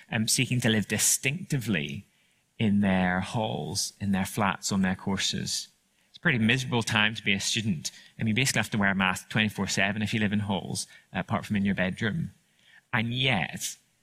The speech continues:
uh, people working hard to love and serve, uh, the other people that they live with. That's making the most of the opportunity.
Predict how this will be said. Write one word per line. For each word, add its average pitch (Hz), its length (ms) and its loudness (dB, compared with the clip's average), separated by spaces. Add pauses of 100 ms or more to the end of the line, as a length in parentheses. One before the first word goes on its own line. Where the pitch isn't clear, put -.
(160)
uh, 92 120 -2
people 123 280 -2
working 104 260 0
hard 98 300 0
to 95 100 0
love 101 320 2
and 92 160 0
serve, 107 800 -2 (360)
uh, 92 140 0
the 98 120 0
other 98 140 0
people 95 600 -4
that 107 180 -4
they 95 100 -2
live 90 220 0
with. - 380 -6 (920)
That's - 200 -4
making 113 240 0
the 101 120 2
most - 360 -6 (360)
of 92 160 -2
the 95 100 2
opportunity. 98 760 -2